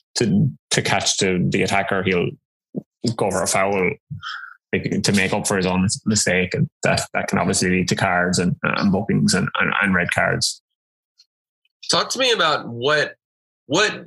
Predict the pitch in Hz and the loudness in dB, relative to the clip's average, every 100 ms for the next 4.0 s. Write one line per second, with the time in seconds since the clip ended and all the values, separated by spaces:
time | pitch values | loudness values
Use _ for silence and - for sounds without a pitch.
0 | - 160 156 165 139 - 147 139 131 101 | -6 2 2 2 0 0 2 4 2 2
1 | 120 104 107 120 104 - - 113 - 110 | 0 0 0 2 2 4 2 2 2 0
2 | 110 104 110 117 113 110 - 113 107 101 | 0 0 0 0 0 0 2 2 0 0
3 | 110 107 107 104 104 107 107 104 110 107 | 0 2 2 2 2 0 0 0 2 0